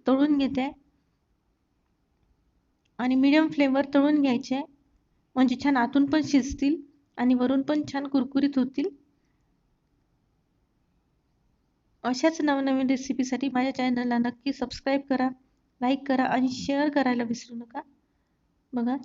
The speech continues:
छान कुरकुरीत खमंग असे ब-, कांदे भजी तयार झालेले आहे.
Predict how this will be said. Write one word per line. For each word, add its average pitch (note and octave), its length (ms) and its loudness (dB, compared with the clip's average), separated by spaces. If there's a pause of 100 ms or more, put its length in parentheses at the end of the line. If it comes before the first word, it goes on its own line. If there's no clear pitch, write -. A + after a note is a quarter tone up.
छान C4 220 -2
कुरकुरीत C4+ 600 0
खमंग C#4 360 0
असे C#4 200 -2
ब-, A#3 100 -10 (800)
कांदे A#3+ 260 4
भजी C4 260 0
तयार B3 200 2
झालेले A#3 360 0
आहे. A3+ 240 0